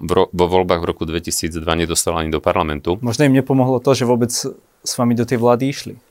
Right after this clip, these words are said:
Speaker 1: Možno, však to už, to už je v zásade ale jedno. Dôležité a pozitívne bolo, že keď už v tej druhej Dzurindovej vláde neboli, keď tam boli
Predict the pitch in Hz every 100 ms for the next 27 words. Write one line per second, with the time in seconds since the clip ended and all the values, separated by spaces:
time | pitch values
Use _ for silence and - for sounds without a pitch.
0 | _ _ _ _ 175 190 98 78 104 -
1 | 123 107 - - 117 107 110 113 107 98
2 | 104 104 104 95 92 90 104 90 90 90
3 | - 85 82 92 92 113 107 110 110 110
4 | 90 - 101 113 113 101 104 98 101 107
5 | 98 98 107 98 - - 92 69 90 98
6 | 151 135 101 92 92 87 87 82 104 165
7 | 156 71 - 92 87 90 92 92